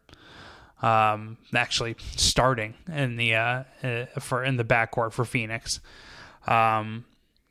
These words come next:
i-, including Dwayne Washington Junior and Landry Shamet, who both balled out, um,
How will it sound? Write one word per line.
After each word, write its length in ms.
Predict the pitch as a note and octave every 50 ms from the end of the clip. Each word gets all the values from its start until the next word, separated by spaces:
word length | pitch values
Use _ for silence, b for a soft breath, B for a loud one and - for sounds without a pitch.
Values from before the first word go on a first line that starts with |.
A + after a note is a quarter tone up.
| - - C#3
i-, 60 | C#3+
including 760 | C#3 D3 D3 C#3 C3 D3 C#3 B2+ A2+ - C#3 C3+ B2 A#2 A#2
Dwayne 320 | A2 A#2+ A#2+ A#2+ A#2+ A#2 A2
Washington 640 | A2 A2+ A#2 A#2 - - C3 A2+ A2+ A#2 A2 G#2+
Junior 460 | G#2+ A#2 A#2 A2+ A#2 A#2 A2+ A2+ A2+ A2+
and 240 | A2+ A2+ A2 A2
Landry 400 | A2 A2+ A#2 A#2 A#2 A2 A2+ G#2+
Shamet, 500 | G#2+ - - B2+ A2+ A2+ A#2 A#2 A#2 A#2+ - B B B B B B B B B
who 240 | C3+ B2+ B2 A#2
both 460 | A2+ - C#3+ C#3+ D#3 D#3 D3 - - D3 - - - D3+ A#2+ - - _
balled 360 | D3 C3 B2+ B2 A#2+ A#2+ A#2
out, 400 | A#2+ A#2 A#2 A2 G#2+ A#2 - B B B B B B B B -
um, 540 | B2 A#2 A2+ A2+ A2 A2 A2 A2 A2+ A2+